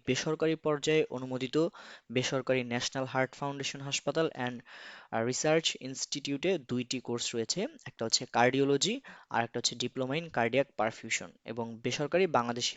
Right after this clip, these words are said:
হেলথ প্রফেশন ইনস্টিটিউট, আহ, বিএইচপিআই অর্থাৎ সিআরপির একটি প্রতিষ্ঠানে এটি, এখানে দুইটা কোর্স রয়েছে, একটা হচ্ছে occupational therapy এবং diploma in medical technology,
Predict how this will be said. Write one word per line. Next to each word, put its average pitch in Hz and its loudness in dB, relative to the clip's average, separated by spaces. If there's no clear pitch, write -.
হেলথ 160 4
প্রফেশন 139 -4
ইনস্টিটিউট, 131 -2
আহ, - -10
বিএইচপিআই 139 2
অর্থাৎ 127 -2
সিআরপির 151 2
একটি - -4
প্রতিষ্ঠানে 117 -2
এটি, 120 -4
এখানে 254 -4
দুইটা 160 4
কোর্স 156 -2
রয়েছে, 214 4
একটা - -4
হচ্ছে - 0
occupational 165 0
therapy 165 4
এবং 120 -10
diploma 123 -4
in 127 -6
medical 127 0
technology, 143 -2